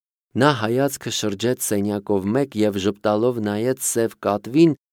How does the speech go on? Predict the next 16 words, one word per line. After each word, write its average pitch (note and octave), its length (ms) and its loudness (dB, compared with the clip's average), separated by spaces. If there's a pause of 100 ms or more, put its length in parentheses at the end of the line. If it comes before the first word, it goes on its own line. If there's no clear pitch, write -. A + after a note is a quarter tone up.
(120)
որը D3+ 220 2
ցատկել C3+ 560 0
էր A#2 140 2
չինական A2 580 -2
ծաղկամանի G2+ 680 -4
վրա A#2+ 200 -2
ու A#2 160 -2
խաղ A#2+ 220 0
էր F2 140 -2
անում G2 280 -4
քրիզանթեմի G2+ 800 -4
հետ, D3+ 300 0 (300)
ծիծաղաշարժ C3+ 920 0
սամածարանքով A2+ 1120 -2
հոտոտելով G#2 720 -2
ծաղիկը։ E2+ 600 -12